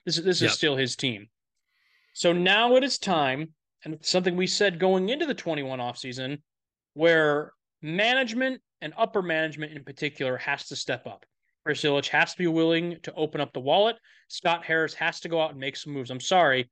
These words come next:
Speaker 1: you can't stand pat like he did last offseason, Scott. Go out there and give an innings eater like Matt Boyd a one-year deal, Lorenzen a one-year deal, and do a bunch of waiver wire guys. It, you got, you have to start seeing some improvements.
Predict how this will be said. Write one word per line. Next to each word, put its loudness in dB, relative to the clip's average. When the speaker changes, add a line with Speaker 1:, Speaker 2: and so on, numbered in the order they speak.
Speaker 1:
you -6
can't -2
stand -4
pat 0
like -8
he -6
did -4
last -2
offseason, -8
Scott. -4
Go 4
out 2
there 0
and -6
give -4
an -8
innings -6
eater -4
like -6
Matt -6
Boyd -2
a -4
one-year -6
deal, -6
Lorenzen -6
a -4
one-year -6
deal, -6
and -12
do -2
a -2
bunch -2
of -4
waiver -4
wire -6
guys. -8
It, -6
you -4
got, 4
you -2
have 2
to -6
start 0
seeing -4
some -4
improvements. -2